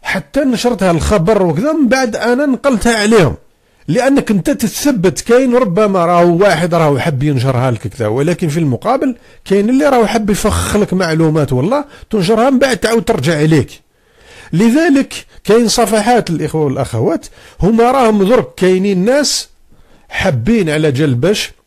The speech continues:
يستوليو على السلطة، كاين اللي راهم خسروا المواقع نتاعهم، كانوا في جهاز تاع المخابرات، كانوا مع الجنرال توفيق،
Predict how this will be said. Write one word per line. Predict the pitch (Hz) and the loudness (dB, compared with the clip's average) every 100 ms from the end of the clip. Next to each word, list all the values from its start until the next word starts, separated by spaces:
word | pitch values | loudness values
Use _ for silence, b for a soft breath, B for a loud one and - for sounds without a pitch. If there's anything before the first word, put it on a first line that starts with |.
| _ _ _ b b b | _ _ _ b b b
يستوليو | 147 165 - 214 233 262 | -4 -4 0 0 2 2
على | 196 | 2
السلطة، | 170 - 151 - - _ | 0 -2 -6 -8 -16 _
كاين | 185 220 | -2 0
اللي | 214 190 | 2 2
راهم | 208 196 196 | 2 2 0
خسروا | - 214 - 240 220 | 0 -2 0 0 2
المواقع | 180 190 208 220 196 | 2 2 2 0 -4
نتاعهم، | 175 151 143 113 104 _ _ _ _ | -2 0 0 -2 -8 _ _ _ _
كانوا | - 156 151 | -4 -2 -2
في | 135 | -2
جهاز | 143 127 135 | -2 -2 -2
تاع | - 123 | -4 -4
المخابرات، | 123 - 135 107 131 214 - | -4 -4 -4 -2 -2 -4 -6
كانوا | 226 208 165 | -4 -2 -2
مع | 147 135 | -2 -2
الجنرال | 107 117 123 117 | -2 -4 -2 -4
توفيق، | 98 123 170 254 | -4 -6 -4 -6